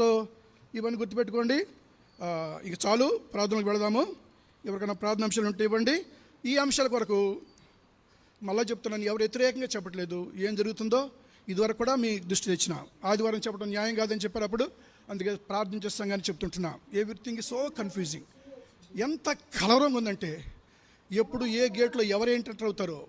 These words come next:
వాళ్ళంట వాళ్ళ క్యాలెండర్ తెచ్చి మన దగ్గర అమ్ముతారట. ఎందుకు క్యాలెండర్లు బ-, బ-, ఆ, మూట కార్డు ఇచ్చినారు, ఎందుకు క్యాలెండర్ ఇచ్చినారు, ఒకే క్యాలెండర్ ఎందుకు చెప్పాము,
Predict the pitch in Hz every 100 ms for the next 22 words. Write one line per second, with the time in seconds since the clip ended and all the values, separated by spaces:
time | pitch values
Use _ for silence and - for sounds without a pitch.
0 | - 190 220 226 220 262 208 226 254 240
1 | 247 254 247 247 240 226 220 208 208 175
2 | - 147 - _ _ - - 247 302 262
3 | 254 285 302 262 233 214 208 202 196 196
4 | 185 180 208 262 226 190 - 190 208 247
5 | 240 240 277 247 - 208 208 233 214 302
6 | 269 262 233 269 262 208 226 349